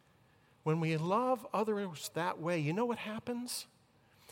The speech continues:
They see Jesus in us, and they're drawn to Him. We become living examples of the love of Jesus Christ,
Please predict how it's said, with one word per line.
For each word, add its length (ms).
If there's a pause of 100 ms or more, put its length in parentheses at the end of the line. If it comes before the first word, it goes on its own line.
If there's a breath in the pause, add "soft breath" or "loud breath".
(200 loud breath)
They 240
see 400
Jesus 720
in 240
us, 720 (420 soft breath)
and 140
they're 180
drawn 420
to 80
Him. 320 (1400 loud breath)
We 200
become 340
living 420
examples 680
of 100
the 100
love 260
of 100
Jesus 400
Christ, 460